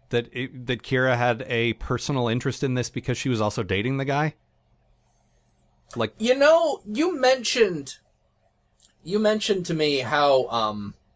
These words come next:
Speaker 2: how, uh, it, it was weird that Wynn never sort of uses their relationship
Speaker 1: Yeah,
Speaker 2: against
Speaker 1: she's
Speaker 2: them in this
Speaker 1: obviously
Speaker 2: episode.
Speaker 1: playing, like, a dirty tricks election and, like, you know, doing everything she can to discredit him. It seems like she
Speaker 2: N-
Speaker 1: would bring that up.
Speaker 2: Now I'm wondering if that's because she knew she was gonna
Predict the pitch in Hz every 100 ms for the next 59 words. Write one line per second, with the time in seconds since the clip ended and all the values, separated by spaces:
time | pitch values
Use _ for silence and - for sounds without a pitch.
0 | _ _ - _ _ - 131 117 117 110
1 | 139 151 - 156 143 131 147 165 156 143
2 | 135 - 131 143 131 131 135 135 117 -
3 | _ _ - 139 127 117 107 - - 123
4 | 139 156 139 123 135 131 123 120 123 131
5 | 123 151 135 - - 214 - 226 190 160
6 | 208 214 175 160 - 156 139 127 117 113
7 | 101 117 113 - 117 - 98 123 - 117
8 | 98 92 90 143 147 151 139 131 101 98
9 | 131 127 120 120 101 - - 127 110 95
10 | - - 117 90 69 85 - 151 135 165
11 | 165 139 131 135 131 180 - - - 170
12 | 202 311 339 220 196 202 190 185 170 165
13 | 165 160 - 147 175 151 - 147 143 151
14 | 143 123 135 127 117